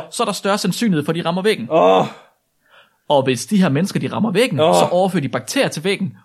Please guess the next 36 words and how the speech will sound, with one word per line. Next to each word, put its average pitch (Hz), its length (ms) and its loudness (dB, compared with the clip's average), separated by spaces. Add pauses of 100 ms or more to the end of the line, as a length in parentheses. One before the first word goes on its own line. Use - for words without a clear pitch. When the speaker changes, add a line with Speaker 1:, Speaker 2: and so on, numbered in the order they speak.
Speaker 1:
og 202 120 0
de 233 80 0
bakterier, 180 280 0
der 127 60 -4
sidder 147 140 -2
på 143 60 -6
væggen, 196 360 -2
de 180 80 0
kan 165 100 -2
tillige 160 400 -2
overføres 156 460 -2
tilbage 127 320 -2
til 151 120 -8
papiret, 135 460 -4 (360)
når 151 100 -2
du 135 60 -2
rører 127 140 0
væggen 113 220 -4
igen. - 220 -12
Speaker 2:
Åh, 147 440 0
nej, 139 600 0
nej, 127 300 -4
nej, 120 220 -6
nej, 120 200 -6
nej, 117 220 -6
nej, 113 180 -6
nej, 110 180 -8
nej, 110 200 -8
nej. 110 200 -8
Det 110 80 -14
havde 131 140 0
jeg 127 120 -2
ikke 139 140 -10
Speaker 1:
Så 190 200 2
når 190 140 6
du 254 360 2